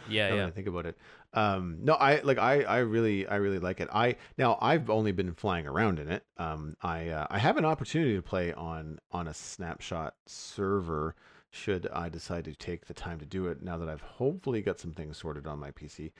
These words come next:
Speaker 2: But, um, I can imagine that early days on a server and early days in the Nether, the basalt deltas are gonna be tough. Like,
Speaker 1: Yes.
Speaker 2: navigating these things and not dying and rage quitting is gonna be hard.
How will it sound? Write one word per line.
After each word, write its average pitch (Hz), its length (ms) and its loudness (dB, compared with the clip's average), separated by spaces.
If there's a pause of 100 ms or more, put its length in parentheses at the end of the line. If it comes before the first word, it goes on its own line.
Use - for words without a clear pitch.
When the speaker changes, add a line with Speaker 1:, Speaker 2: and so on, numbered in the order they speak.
(300)
Speaker 2:
But, 92 380 -2 (140)
um, 80 460 -4 (640)
I 135 400 6 (100)
can 98 160 -2
imagine 82 680 -4 (500)
that 87 240 -2 (160)
early 113 340 6
days 90 400 4
on 87 100 -2
a 76 60 -4
server 78 640 -4 (160)
and 87 160 -6
early 92 260 -2
days 87 280 -4
in 82 80 -6
the 76 60 -6
Nether, 92 420 -2
the 90 100 -2
basalt 90 460 -2
deltas 120 460 -4
are 87 140 -4
gonna 85 200 -4
be 76 220 -12 (440)
tough. - 640 -12 (400)
Like, 123 180 2
Speaker 1:
Yes. - 260 -12 (320)
Speaker 2:
navigating 120 760 6
these 117 200 4
things 123 300 0
and 98 140 2
not 92 460 -2
dying 104 440 4
and 80 180 -4
rage 92 280 2
quitting 127 260 4
is 104 100 2
gonna 90 160 0
be 78 120 -2
hard. 87 720 0